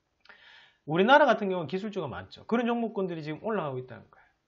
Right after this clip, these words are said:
그러니까 오늘 전기전자 업종 지금 에스케이 하이닉스라든지 아니면 삼성전자 이런 종목군 반등 나왔죠. 그리고 지금,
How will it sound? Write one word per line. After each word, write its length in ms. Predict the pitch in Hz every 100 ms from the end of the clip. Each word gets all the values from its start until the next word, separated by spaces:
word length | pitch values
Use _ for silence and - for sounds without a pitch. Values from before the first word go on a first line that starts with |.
| _ -
그러니까 200 | 196 220
오늘 160 | 233
전기전자 460 | 180 185 208 180 147
업종 280 | 135 - 139
지금 200 | 139 131
에스케이 280 | 135 -
하이닉스라든지 800 | 175 156 - 151 139 131 127 127 135
아니면 160 | 131
삼성전자 500 | 131 143 165 160 127
이런 140 | 139 160
종목군 360 | 151 139 123
반등 300 | 120 127 139
나왔죠. 580 | 123 113 127 - 139 147 -
그리고 220 | 151 143
지금, 300 | 135 139